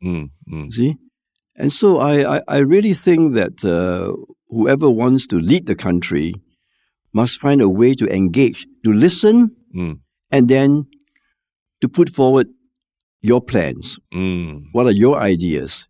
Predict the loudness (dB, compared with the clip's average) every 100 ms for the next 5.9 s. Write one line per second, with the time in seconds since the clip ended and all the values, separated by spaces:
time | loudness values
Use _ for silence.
0 | -12 -10 -10 -14 _ _ -2 -2 0 -2
1 | 2 2 2 2 2 2 -2 -8 _ _
2 | _ _ _ _ _ _ _ _ -8 -6
3 | -2 0 0 0 -2 2 2 2 0 -6
4 | -6 -4 -2 0 -2 0 0 0 -2 -4
5 | -4 -4 -2 -2 -2 -2 -2 -4 -6